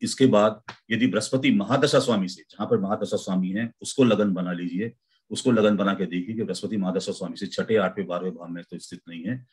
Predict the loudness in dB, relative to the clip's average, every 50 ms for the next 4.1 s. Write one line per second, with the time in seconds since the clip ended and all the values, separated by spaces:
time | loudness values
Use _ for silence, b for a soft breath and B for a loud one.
0 | b b b b 0 2 4 4 4 2 2 -2 0 -2 0 4 4 4 4 2
1 | -4 -8 -4 -2 -2 -2 -2 -2 -4 0 0 2 4 4 4 6 6 6 4 4
2 | 0 0 0 0 0 0 -4 -10 -8 -4 -4 -4 -4 -4 _ _ b b b b
3 | b _ -8 -6 0 2 2 2 4 4 2 2 2 -4 -4 -2 0 2 2 2
4 | 0